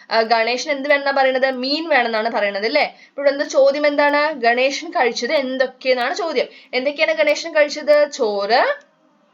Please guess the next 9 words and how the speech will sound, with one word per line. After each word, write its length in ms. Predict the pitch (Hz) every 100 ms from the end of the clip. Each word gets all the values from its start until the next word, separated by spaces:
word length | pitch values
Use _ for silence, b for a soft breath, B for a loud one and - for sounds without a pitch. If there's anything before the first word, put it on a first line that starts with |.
| _ _ -
സാമ്പാർ, 720 | 233 196 196 202 214 226 254
അവിയൽ, 640 | 208 196 196 214 226 247 269 -
ഓലൻ, 560 | 202 208 214 226 240 285 b b b
ഉപ്പേരി, 720 | 208 208 - 247 233 214 226 247
അച്ചാർ, 720 | 202 196 - - 247 220 220
പപ്പടം, 800 | - 214 - - 233 226 226 226
പിന്നെന്താ? 460 | 240 254 254 254 254 285 _ _
മീൻ 320 | 277 269 226 175
അല്ലേ? 340 | - 339